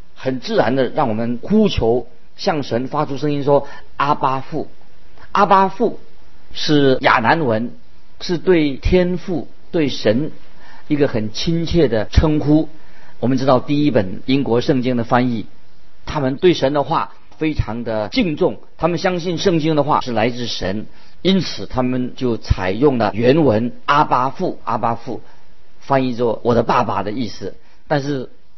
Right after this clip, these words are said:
我自己不敢这样称呼神，以免对神失去了尊敬的心。但是我们知道，“阿爸父”这是表达内心的，人内心的呼喊，尤其是在我们遇到困难的时候，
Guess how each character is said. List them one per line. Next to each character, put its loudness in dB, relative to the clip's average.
我 -2
自 0
己 -8
不 -4
敢 -6
这 0
样 2
称 2
呼 -2
神， -6
以 2
免 0
对 6
神 0
失 -2
去 -2
了 0
尊 2
敬 0
的 0
心。 -2
但 2
是 0
我 4
们 -4
知 -6
道， 2
“阿 -2
爸 2
父” -4
这 0
是 0
表 -4
达 -4
内 6
心 2
的， 2
人 2
内 2
心 -4
的 0
呼 -2
喊， -2
尤 6
其 2
是 0
在 0
我 0
们 -6
遇 -4
到 4
困 6
难 2
的 0
时 -6
候， 0